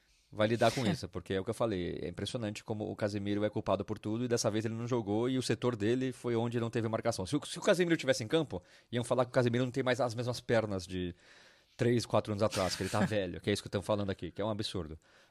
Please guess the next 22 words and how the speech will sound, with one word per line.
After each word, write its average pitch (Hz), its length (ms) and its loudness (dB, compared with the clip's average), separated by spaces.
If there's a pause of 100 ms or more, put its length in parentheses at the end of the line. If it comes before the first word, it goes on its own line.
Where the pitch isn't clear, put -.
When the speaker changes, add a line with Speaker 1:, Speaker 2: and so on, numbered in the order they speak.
(120)
Speaker 1:
Mas 90 220 -6
o, 98 120 -4 (100)
é 156 100 2
Speaker 2:
É. - 20 6
Speaker 1:
lógico, 151 240 2
é 113 60 0
lógico 123 200 2
que 127 40 -8
o - 20 -6
Mainu 113 180 -2
é 110 60 -2
um 107 40 -6
grande 110 200 -6
jogador, 110 500 -2 (1160)
e 123 80 -2
o - 20 0
McTominay 120 460 -2
é - 20 2
um 139 60 -2
bom 123 120 0
jogador 107 360 -2
também, 117 400 -6